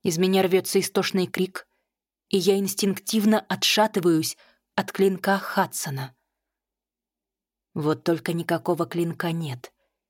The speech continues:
Я понимаю это, когда отшатываюсь назад. Нет ни Хадсона,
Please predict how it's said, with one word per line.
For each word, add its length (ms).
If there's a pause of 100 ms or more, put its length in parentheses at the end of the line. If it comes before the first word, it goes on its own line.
(440)
Я 220
понимаю 640
это, 360 (580)
когда 380
отшатываюсь 680
назад. 520 (1400)
Нет 400
ни 120
Хадсона, 720